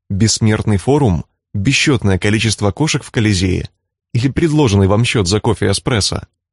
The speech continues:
Вечная магия Рима заключается в сочетании древнего и современного. Империи возвышались и переживали упадок.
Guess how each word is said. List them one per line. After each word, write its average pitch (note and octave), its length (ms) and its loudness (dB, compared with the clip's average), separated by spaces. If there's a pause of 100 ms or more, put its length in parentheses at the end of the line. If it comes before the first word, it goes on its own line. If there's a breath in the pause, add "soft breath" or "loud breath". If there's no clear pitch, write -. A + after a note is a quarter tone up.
(680)
Вечная G2+ 600 0
магия A#2+ 400 2
Рима E2+ 360 0 (260)
заключается A#2+ 640 0
в - 60 -6
сочетании B2 600 0
древнего G#2 600 0 (180)
и D#3+ 100 2
современного. G#2 800 0 (420)
Империи G#2+ 460 2
возвышались G#2 720 2 (160)
и D#3+ 60 -2
переживали G#2+ 520 0
упадок. F2 600 -2